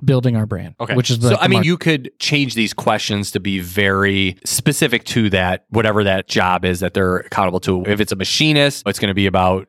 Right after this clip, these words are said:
Speaker 2: on time,
Speaker 1: Yes.
Speaker 2: accuracy.
Speaker 1: And you absolutely should do that because I think, like, I'm kind of this rebel in the company 'cause I don't use the official review forms.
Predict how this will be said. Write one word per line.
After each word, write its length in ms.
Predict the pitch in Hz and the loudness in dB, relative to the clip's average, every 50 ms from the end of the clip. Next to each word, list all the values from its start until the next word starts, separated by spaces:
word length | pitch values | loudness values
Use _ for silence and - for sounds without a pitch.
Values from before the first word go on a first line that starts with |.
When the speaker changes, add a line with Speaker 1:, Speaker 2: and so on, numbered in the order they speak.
| _ _ | _ _
Speaker 2:
on 260 | - 101 104 104 104 101 | -2 0 0 0 -2 -4
time, 720 | - - 110 107 104 104 104 101 101 101 101 101 101 - | -4 -2 0 0 2 0 0 -2 -4 -6 -6 -8 -6 -2
Speaker 1:
Yes. 240 | 160 147 139 123 107 | 0 2 2 0 0
Speaker 2:
accuracy. 500 | 104 107 104 - - - 117 107 101 - - | 0 -2 -2 -4 -4 -4 -2 -2 0 0 2
Speaker 1:
And 100 | 175 196 | 4 4
you 140 | 208 202 | 4 4
absolutely 500 | 170 175 185 185 - 208 202 185 180 170 | 2 0 0 0 0 -2 0 2 2 2
should 340 | 147 - - - 196 226 202 | 2 0 0 2 0 0 2
do 140 | 143 123 113 | 0 -2 -2
that 220 | 117 113 107 107 | -4 -6 -6 -4
because 260 | 127 123 - 151 135 139 | -4 0 0 2 2 2
I 60 | 135 | 2
think, 200 | 139 165 151 - - | 2 0 0 0 0
like, 200 | 165 143 127 120 - | 0 2 2 2 2
I'm 120 | 131 143 | 2 2
kind 240 | - 156 151 147 143 | 4 4 4 4 2
of 100 | 131 127 | 2 2
this 300 | 127 123 123 - - - | 0 0 0 0 -2 0
rebel 420 | 123 139 139 139 135 131 123 120 120 | 2 2 2 4 4 2 2 2 2
in 200 | 120 120 120 117 | 2 0 0 0
the 100 | 117 113 | -2 0
company 340 | - - 139 135 131 123 120 | 0 0 0 2 2 0 0
'cause 140 | - 135 123 | 0 0 2
I 60 | 123 | 2
don't 220 | 127 120 127 - | 2 0 0 0
use 220 | 127 123 123 123 120 | 2 2 2 2 2
the 120 | 135 123 | 2 0
official 380 | 117 117 - 123 120 - 127 120 | 0 0 0 0 0 2 0 0
review 340 | 117 113 110 110 117 135 139 | 0 0 0 0 2 0 0
forms. 460 | - 110 95 82 - - - - | 0 -4 -8 -8 -10 -12 -14 -14